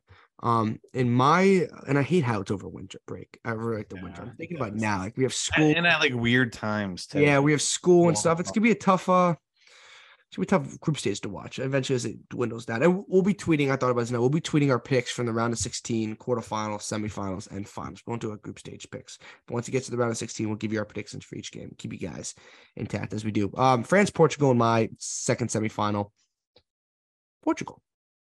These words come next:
Speaker 1: I like Portugal.
Speaker 2: Whoa.
Speaker 1: I'm going bold with
Speaker 2: We had
Speaker 1: Portugal.
Speaker 2: France lose. I thought for, it was hard for me to, you know.
Speaker 1: Yeah, look, it was hard for me to go Portugal.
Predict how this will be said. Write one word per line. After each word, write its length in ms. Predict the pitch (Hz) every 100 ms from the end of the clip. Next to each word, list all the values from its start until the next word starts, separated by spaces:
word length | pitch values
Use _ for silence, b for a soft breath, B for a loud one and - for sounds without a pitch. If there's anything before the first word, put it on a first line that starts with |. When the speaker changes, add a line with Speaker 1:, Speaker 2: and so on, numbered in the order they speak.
| -
Speaker 1:
I 80 | -
like 180 | 240 233
Portugal. 340 | 247 330 415
Speaker 2:
Whoa. 600 | 427 208 156 135 117 98
Speaker 1:
I'm 80 | -
going 200 | 175 180
bold 320 | 170 190 196
with 80 | 160
Speaker 2:
We 60 | 196
had 60 | 214
Speaker 1:
Portugal. 200 | - 170
Speaker 2:
France 280 | 185 185
lose. 360 | 117 139 175 170
I 180 | 143 143
thought 360 | 165 147 104 -
for, 160 | - 110 - -
it 100 | 165
was 220 | 156 - -
hard 300 | 131 156 139
for 80 |
me 120 | 110 101
to, 60 | 92 _ _ _
you 140 | 113
know. 0 |
Speaker 1:
Yeah, 360 | 147 165 165 170 -
look, 260 | 208 233 147
it 180 | 151
was 140 | 226 196
hard 120 | 185
for 60 | 196
me 60 |
to 60 | 196
go 60 | 180
Portugal. 340 | 214 214 -